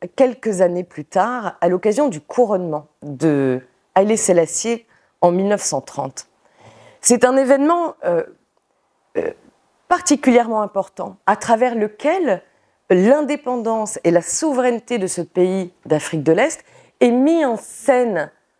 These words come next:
devant l-, les puissances étrangères qui sont invitées, mais aussi donc devant le, le monde entier. C'est un événement dont on ne peut pas, euh,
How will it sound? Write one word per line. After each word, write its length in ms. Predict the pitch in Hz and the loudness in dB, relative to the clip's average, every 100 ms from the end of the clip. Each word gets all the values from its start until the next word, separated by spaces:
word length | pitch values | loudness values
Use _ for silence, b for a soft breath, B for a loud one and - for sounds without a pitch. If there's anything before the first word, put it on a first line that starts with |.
| _ _ _ _ _ 151 | _ _ _ _ _ 2
devant 340 | 175 180 165 | 2 4 0
l-, 100 | 160 - _ _ _ _ _ _ _ _ _ _ _ - | -4 -10 _ _ _ _ _ _ _ _ _ _ _ -2
les 180 | 165 226 | 2 4
puissances 640 | 294 294 - 285 247 175 | 4 0 0 0 0 0
étrangères 720 | 202 - 208 190 170 190 190 - | -4 -2 -2 -2 2 2 2 -2
qui 120 | 147 | -12
sont 200 | - - - | -8 -8 -4
invitées, 680 | 165 143 165 - - 427 _ _ _ _ - | -4 -4 -8 -2 -2 -2 _ _ _ _ 2
mais 160 | 190 - | 2 2
aussi 340 | 151 - 330 349 | -2 0 0 0
donc 280 | 220 190 | 0 -2
devant 280 | 143 151 180 | -4 0 0
le, 460 | 175 143 131 104 - _ - | 0 -2 -6 -8 -12 _ -2
le 180 | 185 196 | 2 4
monde 300 | 208 277 226 | 4 2 0
entier. 480 | 226 240 - 220 214 b b b b | -4 -4 -6 -6 -6 b b b b
C'est 180 | - 247 | 2 4
un 120 | 254 | 4
événement 360 | 247 262 339 | 2 2 0
dont 160 | 294 240 240 | -4 -4 -2
on 80 | |
ne 80 | 233 | -4
peut 160 | 233 233 | -2 -4
pas, 400 | - 302 214 226 | 0 0 0 0
euh, 640 | 196 190 180 170 160 156 | 0 0 0 -2 -4 -8